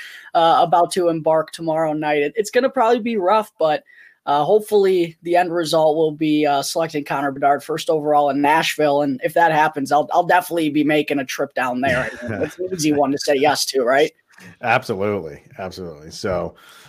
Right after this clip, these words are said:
Speaker 2: um, all right, a lot to get to today. Like we said, both teams, uh, <clears throat> opening night puck drop for the Avs and the Blackhawks. And we'll get to some predictions later on. Uh, but first things first, thank you for making this your first listen of the day. That is always appreciated.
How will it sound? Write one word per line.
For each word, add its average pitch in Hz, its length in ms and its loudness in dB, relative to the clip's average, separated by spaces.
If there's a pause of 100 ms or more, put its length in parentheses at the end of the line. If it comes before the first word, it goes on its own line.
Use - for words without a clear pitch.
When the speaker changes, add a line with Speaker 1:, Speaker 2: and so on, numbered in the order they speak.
(120)
Speaker 2:
um, 120 500 2
all 131 60 -6
right, 120 180 2
a 95 60 -6
lot 160 300 -2
to 185 80 -6
get 143 320 -4
to 175 140 -2
today. 151 420 0
Like 139 100 -2
we 127 80 -6
said, 123 200 -4
both 120 280 -2
teams, 120 360 -6
uh, 110 460 -4 (160)
<clears throat> - 180 -14
opening 117 300 -8
night 110 160 -10
puck 110 180 -8
drop 110 300 -6
for 113 120 -12
the 107 100 -8
Avs 104 280 -4
and 104 160 -10
the 98 60 -10
Blackhawks. 98 640 -10 (960)
And 131 100 -4
we'll 139 60 0
get 170 140 -2
to 170 80 -12
some 175 120 -4
predictions 175 440 -4
later 107 260 -2
on. 87 300 -8
Uh, 101 320 -6
but 98 200 -10
first 214 280 -2
things 147 200 -4
first, 127 240 -4
thank 139 120 -6
you 123 60 -14
for 123 80 -10
making 117 180 -6
this 117 120 -6
your 113 100 -10
first 113 220 -6
listen 117 220 -8
of 104 100 -8
the 101 60 -12
day. 107 220 -4
That 101 160 -2
is 98 160 -6
always 160 440 -2 (360)
appreciated. 156 840 -6